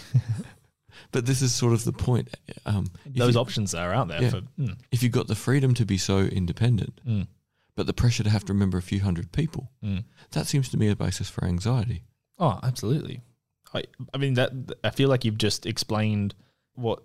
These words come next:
Speaker 2: so-, psychologists have been trying to <laughs> explain for, for years now.
Speaker 1: Mm.
Speaker 2: That, that feels like actually a, a really genuine and, and, and
Speaker 1: Foundation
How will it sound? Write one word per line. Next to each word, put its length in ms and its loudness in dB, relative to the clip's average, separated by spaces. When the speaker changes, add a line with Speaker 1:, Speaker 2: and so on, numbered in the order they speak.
Speaker 2:
so-, 280 -2
psychologists 640 0
have 100 -2
been 140 -2
trying 520 0
to 400 -6
<laughs> 60 -20
explain 680 0
for, 280 -2
for 140 0
years 420 -2
now. 160 -8
Speaker 1:
Mm. 160 4
Speaker 2:
That, 220 0
that 160 0
feels 200 4
like 160 2
actually 340 2
a, 80 2
a 100 -2
really 320 0
genuine 640 0
and, 260 -2
and, 140 -2
and 80 -16
Speaker 1:
Foundation 340 2